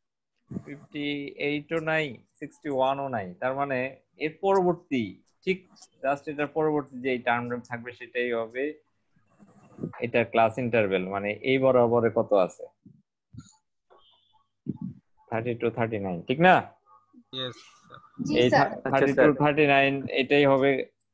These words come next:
Speaker 1: এই class interval, কিন্তু পয়েন্ট ফাইভ এর হিসাবের কারণে, যে পয়েন্ট ফাইভ, ফিফটি সিক্স পয়েন্ট ফাইভ,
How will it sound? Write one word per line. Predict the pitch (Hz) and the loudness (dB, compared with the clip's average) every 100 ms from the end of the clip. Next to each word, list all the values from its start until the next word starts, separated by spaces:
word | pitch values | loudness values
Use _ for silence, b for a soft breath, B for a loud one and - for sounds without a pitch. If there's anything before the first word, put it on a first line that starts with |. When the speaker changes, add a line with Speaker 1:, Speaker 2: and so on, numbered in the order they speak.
| - | 0
Speaker 1:
এই | 135 131 | 0 2
class | - 127 120 | 4 4 4
interval, | 131 135 135 139 170 | 0 4 4 6 2
কিন্তু | 165 _ _ 175 185 185 156 190 - _ _ _ _ _ _ _ - _ _ _ _ - _ _ | 2 _ _ 2 2 6 4 4 -4 _ _ _ _ _ _ _ -20 _ _ _ _ -20 _ _
পয়েন্ট | 156 170 202 190 | 6 6 4 4
ফাইভ | 165 165 165 | 4 6 6
এর | 196 190 143 | 4 4 -2
হিসাবের | 143 135 165 160 160 | -4 2 2 4 4
কারণে, | 170 165 156 127 117 | 6 6 6 2 0
যে | 120 | -2
পয়েন্ট | 120 131 131 139 | -4 2 2 0
ফাইভ, | - 120 113 98 _ | 0 4 4 2 _
ফিফটি | 131 _ | -20 _
সিক্স | - 139 - | -20 -20 -16
পয়েন্ট | - 139 135 | -6 -6 -2
ফাইভ, | 123 117 120 | 0 2 0